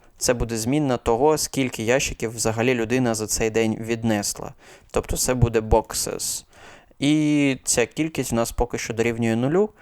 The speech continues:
Але давайте, щоб було красивіше, ми зробимо, як ми робили з вами раніше, попросимо людину саму ввести те, скільки ящиків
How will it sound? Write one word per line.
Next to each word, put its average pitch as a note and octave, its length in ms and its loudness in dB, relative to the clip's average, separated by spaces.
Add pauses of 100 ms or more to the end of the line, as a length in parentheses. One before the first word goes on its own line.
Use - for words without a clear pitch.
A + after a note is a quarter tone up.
(280)
Але F3+ 280 6
давайте, C#3+ 440 4
щоб B2 220 2
було A#2 420 2
красивіше, C#3 760 2
ми C3 260 2
зробимо, A2+ 460 2
як G#2+ 140 -2
ми A#2 100 0
робили A2+ 340 2
з G#2+ 60 -6
вами A2+ 200 0
раніше, C3+ 420 0 (200)
попросимо C3 680 2
людину A#2+ 420 0
саму C3 420 0
ввести G#2+ 480 -2
те, C3 300 0
скільки A2 640 -2
ящиків A2 640 -2